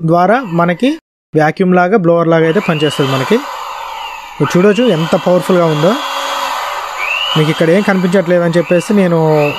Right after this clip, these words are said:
ఆ, ఒక దగ్గర చిన్న పేపర్స్ వేసి అయితే మీకు ఒకసారి చూపిస్తాను చూడండి.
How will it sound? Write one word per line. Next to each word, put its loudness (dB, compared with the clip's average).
ఆ, 2
ఒక 2
దగ్గర 2
చిన్న 0
పేపర్స్ 0
వేసి 2
అయితే 0
మీకు -2
ఒకసారి -2
చూపిస్తాను -2
చూడండి. 0